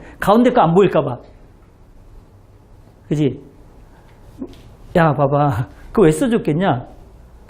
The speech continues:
가운데 그림 봐봐. 다른 건 이렇게 붙어있으면, 다른 게 이렇게 붙어있으면, 얘 봐.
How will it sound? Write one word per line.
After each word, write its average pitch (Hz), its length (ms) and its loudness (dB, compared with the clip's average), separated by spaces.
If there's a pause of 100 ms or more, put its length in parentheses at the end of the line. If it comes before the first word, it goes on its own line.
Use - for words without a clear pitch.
(100)
가운데 220 320 2
그림 208 200 2
봐봐. 135 340 -2 (2750)
다른 285 280 4
건 302 80 4
이렇게 196 220 2
붙어있으면, 170 1080 0 (180)
다른 302 220 2
게 277 60 2
이렇게 220 180 2
붙어있으면, 190 540 0
얘 175 80 4
봐. 175 240 -2